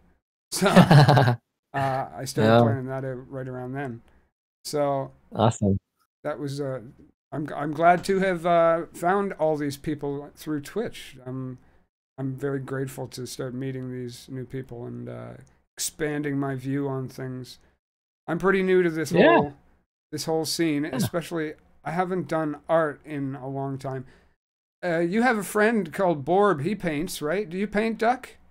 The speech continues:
Speaker 2: Oh, oh, uh,
Speaker 1: You do any work yourself, Duck?
Speaker 2: I, I mean, I like to draw. I'm, I'm more of a drawer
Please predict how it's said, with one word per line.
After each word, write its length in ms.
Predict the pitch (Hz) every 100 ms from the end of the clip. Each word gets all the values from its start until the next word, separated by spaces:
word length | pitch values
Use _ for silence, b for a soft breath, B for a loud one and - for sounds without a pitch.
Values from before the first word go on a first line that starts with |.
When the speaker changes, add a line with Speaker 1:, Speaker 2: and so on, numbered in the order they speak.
| _ _
Speaker 2:
Oh, 420 | - 208 220 127 - _ _ -
oh, 240 | 170 185 160
uh, 600 | 139 151 151 151 151 139
Speaker 1:
You 80 | 156
do 160 | 170
any 160 | 170 175
work 320 | 175 196 214
yourself, 440 | 202 - 190 233 -
Duck? 120 | 170
Speaker 2:
I, 220 | 202 202
I 120 | 123
mean, 120 | 165 180 170
I 80 |
like 220 | 170 190 202
to 120 | 180
draw. 400 | 131 131 131 123
I'm, 180 | 127 160
I'm 180 | 143 165
more 220 | 175 165
of 80 | 139
a 60 | 117
drawer 720 | 107 113 117 123 135 131